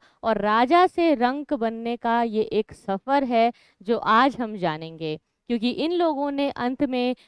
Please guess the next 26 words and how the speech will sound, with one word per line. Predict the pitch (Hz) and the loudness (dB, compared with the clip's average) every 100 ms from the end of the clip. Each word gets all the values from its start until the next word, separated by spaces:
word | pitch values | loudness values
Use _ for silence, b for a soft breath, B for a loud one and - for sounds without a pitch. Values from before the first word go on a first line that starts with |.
| _ - | _ -2
पायरेसी | - 233 269 262 285 | 2 2 0 -2 -4
शुरू | - 247 233 | -4 -6 -6
कर | 226 214 | -2 -2
दी | 196 208 | -2 -8
थी, | - 220 214 214 | -8 -6 -4 -4
ये | 196 | -4
लोग | 196 202 180 | -4 -8 -2
डाकू | 185 196 254 | -2 0 -4
बन | 220 208 | -6 -6
गए | 202 190 | -2 -2
थे | 185 196 190 b b - | -2 -6 -6 b b -2
और | 202 190 | -2 -2
बहुत | 208 202 262 - | -6 -4 -4 -4
ही | 247 | -6
ज़्यादा | 196 190 190 208 196 _ - | -2 -2 0 0 -2 _ 0
अजीबोगरीब | 262 254 339 294 226 214 233 214 | 0 2 0 0 -4 -2 -2 -4
का | 220 | -4
तरीके | 226 202 208 202 208 | -2 -2 -4 -4 -6
से | 214 | -4
ये | 196 | -6
लोग | 196 185 | -6 -10
अपना | - 190 | -8 -10
पर्सनल | - - 226 226 - 214 | -10 -6 -2 -2 -2 -4
लेवल | 208 185 190 | -2 0 -2
पर | 190 196 | -4 -8
प्राइवेट | - 202 175 180 | -4 -4 -2 -4